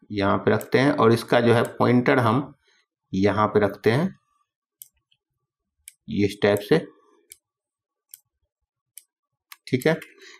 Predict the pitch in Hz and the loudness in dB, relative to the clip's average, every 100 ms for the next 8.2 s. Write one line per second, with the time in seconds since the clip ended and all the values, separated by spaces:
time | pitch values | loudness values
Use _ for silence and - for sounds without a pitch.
0 | _ 110 123 131 151 175 - - - - | _ 4 6 8 6 2 -4 -18 -20 -20
1 | - _ _ - 180 180 196 196 147 139 | -20 _ _ 4 6 6 6 6 4 6
2 | 131 131 170 196 - _ - - 117 117 | 4 4 2 0 -10 _ -20 -4 0 2
3 | 120 - 156 196 - _ _ _ _ - | 2 2 2 0 -8 _ _ _ _ -16
4 | - 123 120 135 135 123 - 127 - 147 | -2 2 6 6 4 0 2 0 0 0
5 | 139 147 147 - - - _ - _ - | 2 4 4 4 0 -8 _ -20 _ -20
6 | - _ _ - - _ - 143 - 143 | -20 _ _ -20 -20 _ -2 -2 2 2
7 | 135 127 127 113 113 117 110 104 101 101 | 4 4 2 4 2 2 2 2 0 2
8 | 98 104 | 2 2